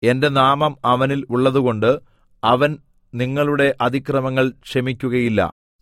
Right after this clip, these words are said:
എന്നാൽ നീ അവന്റെ വാക്ക് ശ്രദ്ധയോടെ കേട്ട് ഞാൻ കൽപ്പിക്കുന്നതൊക്കെയും ചെയ്താൽ നിന്നെ പകയ്ക്കുന്നവരെ ഞാൻ പകയ്ക്കും, നിന്നെ ഞെരുക്കുന്നവരെ ഞാൻ ഞെരുക്കും.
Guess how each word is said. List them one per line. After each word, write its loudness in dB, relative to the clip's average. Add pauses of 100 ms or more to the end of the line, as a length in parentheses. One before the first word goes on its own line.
(120)
എന്നാൽ 4 (220)
നീ -6
അവന്റെ 0
വാക്ക് 2
ശ്രദ്ധയോടെ -2
കേട്ട് 0 (460)
ഞാൻ 2
കൽപ്പിക്കുന്നതൊക്കെയും -2
ചെയ്താൽ 0 (440)
നിന്നെ -2
പകയ്ക്കുന്നവരെ 0 (180)
ഞാൻ 4
പകയ്ക്കും, -2 (380)
നിന്നെ 0 (260)
ഞെരുക്കുന്നവരെ 0 (100)
ഞാൻ 0
ഞെരുക്കും. -2